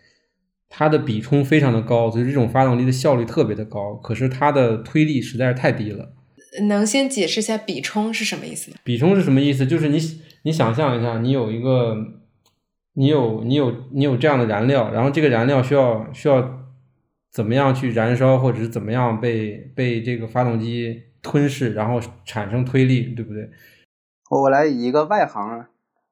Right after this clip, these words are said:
Speaker 3: 来，
Speaker 1: 嗯。
Speaker 3: 来，来说一下。你看我这样理解对不对？就是说，如果我们想让一个人跑得很远，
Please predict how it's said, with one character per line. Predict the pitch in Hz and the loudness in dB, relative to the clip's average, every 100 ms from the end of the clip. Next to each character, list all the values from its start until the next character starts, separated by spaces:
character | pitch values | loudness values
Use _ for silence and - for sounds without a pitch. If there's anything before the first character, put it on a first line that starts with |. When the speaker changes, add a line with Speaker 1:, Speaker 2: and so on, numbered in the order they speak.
| _ | _
Speaker 3:
来， | - 123 151 | -10 -6 2
Speaker 1:
嗯。 | 123 | 2
Speaker 3:
来， | 110 - | 2 -2
来 | 110 120 | -6 -6
说 | - 135 123 | -2 0 0
一 | |
下。 | 117 107 101 _ _ _ | 0 -8 -8 _ _ _
你 | 123 | -4
看 | 170 147 | 0 0
我 | |
这 | 117 | 2
样 | 175 123 | 0 2
理 | 113 | -2
解 | 127 | -2
对 | 101 120 | 0 -2
不 | 107 | -2
对？ | 117 98 - _ _ | -6 -6 -10 _ _
就 | - 190 | 2 4
是 | 180 | 4
说， | 196 | 2
如 | 185 160 | 2 4
果 | 180 180 | 4 4
我 | |
们 | 123 139 | 4 -2
想 | 117 95 | -6 -2
让 | 131 107 | -2 -2
一 | |
个 | 120 | 0
人 | 107 117 | -2 -2
跑 | - 98 | -8 -8
得 | |
很 | 107 87 | -8 -4
远， | 110 101 - | -2 -2 -2